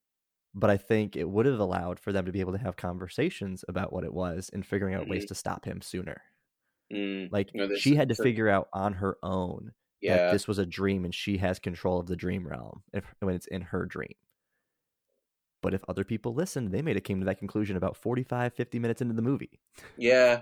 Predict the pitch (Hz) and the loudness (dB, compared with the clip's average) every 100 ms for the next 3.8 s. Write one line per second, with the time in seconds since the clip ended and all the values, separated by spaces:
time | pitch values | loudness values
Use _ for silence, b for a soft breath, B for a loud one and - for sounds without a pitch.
0 | - 127 127 127 127 127 127 110 110 123 | 0 2 4 6 4 4 6 6 6 4
1 | 110 113 110 113 113 - 113 104 101 107 | 4 2 2 2 -2 0 2 2 2 4
2 | 101 98 92 101 101 95 - 101 107 104 | 6 4 0 -4 -4 -4 -4 -4 0 0
3 | 92 87 92 - 98 95 92 - | 0 -4 -6 -4 -2 -2 -4 -10